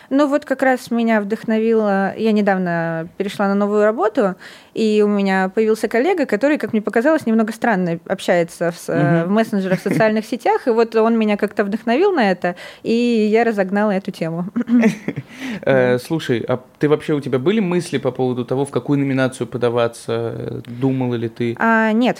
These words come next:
Speaker 2: Потому что тематический блог, честно скажу, это довольно-таки редкий выбор, мне
Speaker 1: А,
Speaker 2: кажется.
Speaker 1: я вот, кстати, удивилась, почему, потому что вроде номинация достаточно простая, наоборот. Пиши, о чем хочешь, в какой угодно форме.
Speaker 2: Она,
Speaker 1: А.
Speaker 2: наверное,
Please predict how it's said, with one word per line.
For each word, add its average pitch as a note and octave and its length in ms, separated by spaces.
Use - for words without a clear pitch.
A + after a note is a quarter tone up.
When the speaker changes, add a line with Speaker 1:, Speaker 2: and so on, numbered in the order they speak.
Speaker 2:
Потому C3+ 220
что C3+ 100
тематический D#3 560
блог, F#3+ 400
честно C#3+ 320
скажу, C3+ 300
это E3+ 120
довольно-таки C#3+ 420
редкий C#3 320
выбор, - 340
мне A#2+ 160
Speaker 1:
А, A3 120
Speaker 2:
кажется. G3+ 200
Speaker 1:
я A3+ 80
вот, B3 80
кстати, C4 220
удивилась, A#3+ 400
почему, B3 360
потому G#3+ 280
что G3+ 180
вроде G3+ 240
номинация G#3 440
достаточно G3 420
простая, G#3 440
наоборот. E3 560
Пиши, A3+ 220
о B3 60
чем A3+ 200
хочешь, D#4 320
в - 80
какой A3 220
угодно A3 340
форме. D#3 440
Speaker 2:
Она, E3+ 180
Speaker 1:
А. F#3 40
Speaker 2:
наверное, G3+ 480